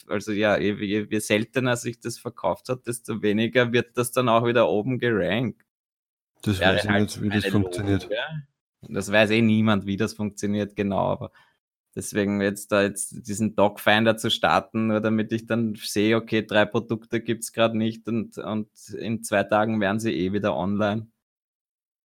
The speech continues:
Speaker 1: Ja, also ich glaube, ich werd dieses Feature nicht allzu oft verwenden. Wenn dann, wenn, dann mache ich gleich lieber einen normalen Sync und, äh, sch-,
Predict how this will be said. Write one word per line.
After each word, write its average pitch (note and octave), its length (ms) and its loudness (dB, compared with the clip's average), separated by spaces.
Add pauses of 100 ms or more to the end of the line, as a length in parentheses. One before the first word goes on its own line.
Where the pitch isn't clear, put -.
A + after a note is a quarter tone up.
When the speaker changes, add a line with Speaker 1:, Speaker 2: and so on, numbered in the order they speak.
(100)
Speaker 1:
Ja, C2+ 300 -6 (120)
also F2 300 -6
ich E2+ 220 -4
glaube, F#2 240 0
ich G2 80 -4
werd F2+ 200 0
dieses F#2+ 280 -4
Feature G2 360 -6
nicht G#2 300 -6
allzu F#2+ 340 -2
oft F#2+ 200 -4
verwenden. F#2+ 500 -2
Wenn F#2 140 -2
dann, F#2+ 280 -4
wenn, F#2+ 180 -2
dann A2+ 160 0
mache A2 200 6
ich A2 80 0
gleich A2 180 6
lieber A#2 220 6
einen A2+ 100 6
normalen G#2 560 6
Sync A2+ 640 -4 (280)
und, G#2+ 420 -2 (140)
äh, G#2 240 0
sch-, - 240 -8